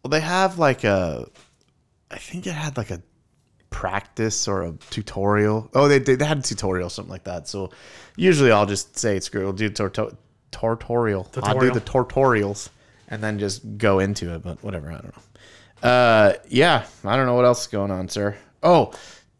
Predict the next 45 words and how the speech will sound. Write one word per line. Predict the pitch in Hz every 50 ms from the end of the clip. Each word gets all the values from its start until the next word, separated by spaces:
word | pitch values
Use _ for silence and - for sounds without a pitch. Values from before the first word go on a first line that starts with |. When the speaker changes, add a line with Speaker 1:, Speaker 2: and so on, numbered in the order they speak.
| _ _
Speaker 1:
you, | - 135 147 156 160 165 165
uh, | 160 160 151 139 123 110 104 104 - -
we, | 139 127 120 139 151
we | 151 139 143 156
were | 156 143
talking | - 151 143 131 123
about | 107 95 85
food, | - - - 117 107 98 92 98
and | 95
we're | 110
talking | 127 98 110 110 - - - 139 151 143 135 - - -
Speaker 2:
<laughs> | - - -
Yeah, | 202 214
so | - 180 165 175 165
we, | 180 196 208 196
we're | 196 214 240 269
on | 269
the | 226 180
Del | 160 175 175
Taco | 165 170 175 170 170 151
conversation, | 135 - 139 135 131 113 104 127 117 104
Speaker 1:
Yeah. | 98 -
Speaker 2:
and | 147 156
part | 175 220
of | 220 196
it's | - 170
like, | 165
"All | 190 220
right, | 190 156 160 156 -
cool, | - 202 170 156 156 156 - -
get | 123 147 151
it | 143
to | - 135
go." | 131 143 135 117 107 95 - - _ - -
Speaker 1:
Yeah. | - 120 113 101 85 90 - - - _ _
Speaker 2:
So | - - 165
yesterday, | 156 165 180 196 233 269 262 - 202 170 151 143 139
my | 139 139 143 135 139
wife | 143 156 160 151 156
and | 143 135
son | - 147 131 127 127 131 135
got | 131 127 123 120 135 -
a | 131 117 117 113
to-go | 110 - 135 127 143 143 139
meal | 131 127 117 110 107 107 107 -